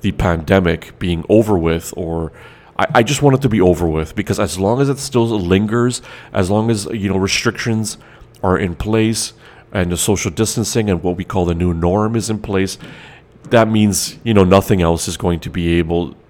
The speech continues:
to be available to us, including flying. So I want it to be over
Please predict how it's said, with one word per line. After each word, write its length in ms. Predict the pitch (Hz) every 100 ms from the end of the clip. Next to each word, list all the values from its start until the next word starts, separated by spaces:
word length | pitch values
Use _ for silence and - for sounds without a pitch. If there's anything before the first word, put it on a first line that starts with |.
| -
to 160 | - 90
be 220 | 87 85
available 540 | 90 95 120 117 82
to 280 | 80 - 80
us, 280 | 73 - - - - -
including 580 | - 98 - 131 117 90
flying. 600 | 87 - 95 104 76 82 80
So 400 | - 95 82 80 - - - - -
I 100 | 113
want 180 | 127 110
it 80 | 107
to 80 |
be 140 | 92 95
over 540 | 90 90 85 90 85